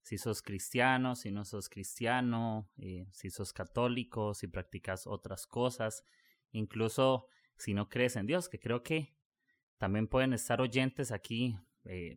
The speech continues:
que no crean en Dios. Entonces también se vale y podemos compartir diferentes perspectivas. Y el tema de hoy es muy interesante, yo creo que se puede considerar un tema tabú, y es acerca de los tatuajes.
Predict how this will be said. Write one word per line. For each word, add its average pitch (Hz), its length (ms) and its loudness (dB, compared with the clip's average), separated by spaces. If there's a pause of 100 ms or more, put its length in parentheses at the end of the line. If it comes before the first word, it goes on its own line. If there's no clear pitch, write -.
que 104 100 -4
no 95 120 2
crean 113 200 2
en 98 80 2
Dios. 127 180 0
Entonces 107 300 -2
también 120 200 2
se 123 140 0
vale 139 240 8
y 131 40 0
podemos 110 420 0
compartir 107 460 -4
diferentes 104 540 -6
perspectivas. 117 840 -6 (1400)
Y 127 100 4
el 135 120 6
tema 151 200 6
de 131 120 8
hoy 131 40 10
es 127 120 2
muy 139 180 8
interesante, 139 800 0 (140)
yo 98 180 -2
creo 120 220 0
que 135 100 -4
se 107 140 -2
puede 110 180 2
considerar 107 460 0
un 117 100 0
tema 123 320 2
tabú, 123 400 0 (680)
y 104 160 -2
es 104 340 -2 (140)
acerca 113 560 2
de 110 160 2
los 110 420 -2 (380)
tatuajes. 117 840 0